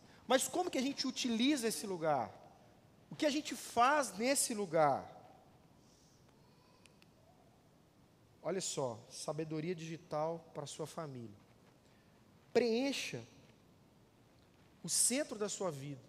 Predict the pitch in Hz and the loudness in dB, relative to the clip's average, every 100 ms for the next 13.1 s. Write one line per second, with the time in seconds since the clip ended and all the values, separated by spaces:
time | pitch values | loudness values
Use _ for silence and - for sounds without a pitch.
0 | - - - - - - 180 - - 247 | -20 -20 -20 -20 -20 -10 0 4 4 4
1 | 294 294 269 269 - - - - - - | 0 -2 -4 -4 -6 -20 -20 -20 -20 -20
2 | - - - 165 214 - 226 190 170 139 | -20 -20 -10 -2 -2 2 4 8 6 4
3 | 104 - - - - - 208 - 294 254 | -2 -14 -20 -20 -20 -6 -4 8 10 10
4 | - - 285 320 294 - 247 - 214 180 | 8 6 8 6 4 2 0 4 6 6
5 | 131 - - - 262 269 180 262 302 269 | 4 -6 -16 -2 0 0 8 8 8 4
6 | 233 226 247 - 247 247 240 220 220 302 | 0 0 0 2 2 4 4 6 8 6
7 | - - - 262 311 - 226 - 262 262 | 4 2 6 6 4 -6 -8 -2 -2 -2
8 | - 247 254 214 180 180 175 - - - | -2 -4 0 2 4 2 -2 -14 -20 -20
9 | - - 214 220 - 214 214 233 233 247 | -20 0 0 0 -4 6 8 10 6 0
10 | 240 - - - - - 202 208 214 214 | 0 -4 -8 -18 -20 -2 4 4 2 -2
11 | - 190 202 208 - 214 - - - 175 | -2 -2 -2 -2 -2 -4 -6 -6 0 0
12 | - 226 240 240 226 220 175 170 170 151 | 0 2 2 2 -4 -4 2 2 2 -2